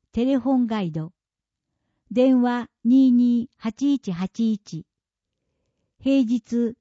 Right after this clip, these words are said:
午後五時十五分から翌朝八時三十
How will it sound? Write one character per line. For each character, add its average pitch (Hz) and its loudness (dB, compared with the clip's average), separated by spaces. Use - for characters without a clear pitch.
午 277 2
後 220 2
五 240 2
時 214 0
十 277 2
五 233 2
分 185 -2
か 165 -8
ら 160 -12
翌 226 0
朝 247 -4
八 240 -4
時 202 -2
三 240 0
十 240 -2